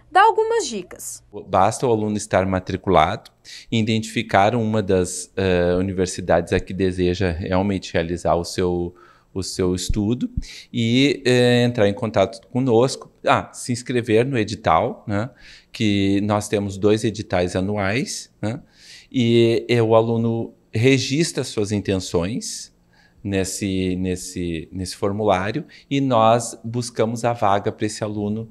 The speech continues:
Speaker 2: em uma das instituições a qual ele, ele registrou, manifestou interesse.
Speaker 1: As inscrições vão até o dia trinta e um de agosto. Os interessados em vivenciar uma nova experiência podem conferir quais são as instituições conveniadas,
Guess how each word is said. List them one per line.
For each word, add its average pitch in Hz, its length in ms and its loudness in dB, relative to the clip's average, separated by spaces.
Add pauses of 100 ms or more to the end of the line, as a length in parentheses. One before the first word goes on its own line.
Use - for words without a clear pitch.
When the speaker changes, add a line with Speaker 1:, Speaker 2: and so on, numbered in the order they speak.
(120)
Speaker 2:
em 113 160 -2
uma 107 200 -2
das 107 200 0
instituições 101 640 -6
a 104 80 -2
qual 98 300 2
ele, 107 340 -2 (240)
ele 101 440 -6
registrou, 104 760 -2
manifestou 98 600 -6
interesse. 95 640 -8 (260)
Speaker 1:
As 214 180 -4
inscrições 320 680 0
vão 339 80 2
até 339 240 4
o 339 40 2
dia 330 220 2
trinta 359 500 -2
e 403 140 4
um 349 140 2
de 370 80 2
agosto. 254 500 0 (320)
Os 202 140 -10
interessados 285 840 4
em 320 140 0
vivenciar 349 640 2
uma 320 180 2
nova 285 320 4
experiência 311 800 0 (200)
podem 226 300 0
conferir 370 560 0
quais 403 300 4
são 440 160 0
as 403 80 -2
instituições 403 760 0
conveniadas, 370 880 0